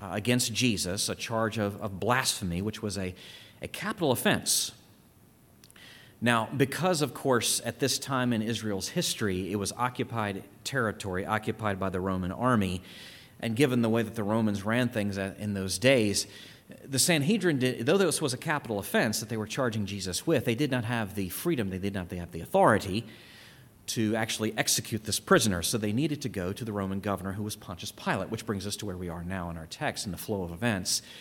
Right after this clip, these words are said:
Jesus, on trial, standing there in the dock, if you will,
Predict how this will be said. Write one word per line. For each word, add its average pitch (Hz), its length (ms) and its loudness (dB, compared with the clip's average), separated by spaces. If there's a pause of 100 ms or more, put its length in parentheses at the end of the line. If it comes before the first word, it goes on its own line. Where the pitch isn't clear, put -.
(140)
Jesus, 104 540 4
on 120 220 2
trial, 98 400 2
standing 95 560 -2 (240)
there 98 140 2
in 113 200 0
the 95 100 -2
dock, 85 480 2
if - 200 -8
you 101 100 -4
will, 85 300 -6